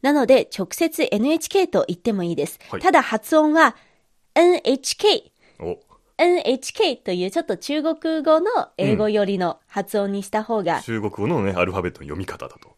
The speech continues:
Speaker 1: そうですね。
Speaker 2: はい。
Speaker 1: あるいは、日本のエヌエイチケーテレビ局という言い回しで、日本エヌエイチケー電視台。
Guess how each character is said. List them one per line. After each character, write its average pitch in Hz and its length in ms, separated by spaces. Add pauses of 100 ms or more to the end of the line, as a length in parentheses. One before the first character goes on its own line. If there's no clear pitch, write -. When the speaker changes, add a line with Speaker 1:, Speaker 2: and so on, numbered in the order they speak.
Speaker 1:
そ 240 220
う 226 60
で 180 120
す 196 120
ね。 190 60
Speaker 2:
は 196 60
い。 220 80 (440)
Speaker 1:
あ 247 120
る 427 200
い 392 40
は、 254 200 (200)
日 247 140
本 392 340
の 415 340
エ 202 100
ヌ 262 160
エ 339 60
イ 339 40
チ - 140
ケ 339 180
ー 311 40
テ 269 180
レ 285 100
ビ 311 140
局 208 360
と - 140
い 202 220
う - 20
言 208 120
い 214 60
回 214 240
し 214 200
で、 196 240 (500)
日 392 320
本 170 360 (520)
エ 349 180
ヌ 349 220 (140)
エ 208 100
イ 233 120
チ - 220
ケ 359 220
ー - 120 (680)
電 320 380
視 277 500
台。 165 560